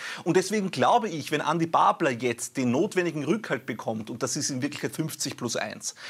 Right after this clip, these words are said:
der braucht nicht fünfundneunzig Prozent. Es reicht, wenn er die Mehrheit bekommt. Wenn er diese Rückenstärkung jetzt bekommt und am Parteitag auch zentrale Punkte seines Programms umsetzt, wie zum Beispiel Direktwahl des Vorsitzenden, sehr mutig meiner Meinung nach und, und auch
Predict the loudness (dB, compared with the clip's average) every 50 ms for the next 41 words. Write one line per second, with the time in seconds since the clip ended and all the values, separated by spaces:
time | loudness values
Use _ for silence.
0 | -8 -2 0 0 2 4 2 2 2 -2 -4 -2 -2 -2 -2 -2 -2 -4 -6 -8
1 | -12 -12 -12 -12 -14 -12 -12 -12 -12 -10 -8 -6 -6 -2 -2 0 0 0 -2 -4
2 | -8 -16 -16 -16 -8 -2 0 2 2 2 2 2 0 0 2 4 4 2 2 0
3 | -4 -6 -8 -12 -10 -12 -14 -14 -16 -16 -16 -16 -14 -6 -2 -2 0 0 2 4
4 | 4 4 4 2 0 0 0 2 2 0 0 0 -2 -2 0 2 2 0 2 0
5 | -2 -2 -2 -4 -4 -4 -4 -4 -2 0 0 0 0 -2 -6 -6 -8 -6 -6 -4
6 | -4 -2 -2 0 0 2 2 2 2 0 -2 -2 2 2 2 2 2 -2 -8 -8
7 | -6 -2 0 0 0 0 0 -2 -4 -6 -6 -6 -6 -6 -6 -4 -4 -6 -6 -8
8 | -8 -6 -4 -4 -4 -6 -6 -6 -4 -2 -2 0 -2 -4 -4 -6 -10 -8 -8 -6
9 | -2 0 2 2 0 -2 -6 -8 -8 -6 -4 -2 -2 -2 -4 -6 -10 -10 -10 -10
10 | -10 -8 -4 -2 -2 -2 -2 -4 -6 -4 -6 -6 -6 -8 -12 -16 -16 -16 -16 -16
11 | -16 -16 -16 -12 -8 -4 -2 2 4 4 4 4 2 0 -2 -2 0 -2 -2 -2
12 | -4 -4 -2 0 0 0 0 0 0 0 0 0 0 0 0 -2 -4 -8 -10 -8
13 | -6 -4 -4 -4 -2 0 -2 -2 -2 -4